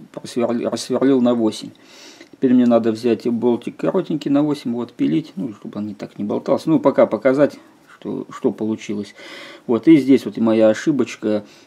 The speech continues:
Надо было вначале ввинтить, а потом отпиливать вот эту вот штуку. Тогда бы она здесь не торчала. Ну, это я просто чуть-чуть сточу вот эту. Вот здесь хочу немножко снять сверху. Вот. Ну, вот он так вот зажимается.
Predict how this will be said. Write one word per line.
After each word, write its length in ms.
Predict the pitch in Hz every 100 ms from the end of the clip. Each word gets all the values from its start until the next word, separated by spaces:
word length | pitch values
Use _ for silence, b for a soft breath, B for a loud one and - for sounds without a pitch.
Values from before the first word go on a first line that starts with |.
| -
Надо 240 | 113 117 113
было 220 | 120 113
вначале 460 | 120 120 127 113 110
ввинтить, 420 | 120 127 170 143
а 60 |
потом 480 | 104 107 135 123 110
отпиливать 640 | 101 101 - 107 101 101
вот 140 | 101 -
эту 160 | -
вот 100 | -
штуку. 320 | - - - -
Тогда 300 | 107 107 208
бы 120 | -
она 100 | 104
здесь 220 | 104 -
не 60 | 139
торчала. 440 | 147 139 202 139
Ну, 100 | 156
это 100 | 160
я 80 | 139
просто 320 | 139 143 131
чуть-чуть 300 | - - 143
сточу 380 | - 131 - 127
вот 220 | 113 107
эту. 260 | 180 170 107
Вот 540 | 104 101 101 104 107
здесь 240 | 123 160 156
хочу 260 | 117 -
немножко 400 | 113 110 110 -
снять 300 | - 120 104
сверху. 540 | - 113 107 107 - 104 b b b b b b b b b b b b _ _ -
Вот. 1300 | 80 - 80 73 - 92 117 120 113 113 110 - B B B B B B -
Ну, 320 | 160 160 117
вот 220 | 117 107
он 140 | 104
так 180 | 101 101
вот 120 | 104
зажимается. 720 | 110 107 160 98 87 - -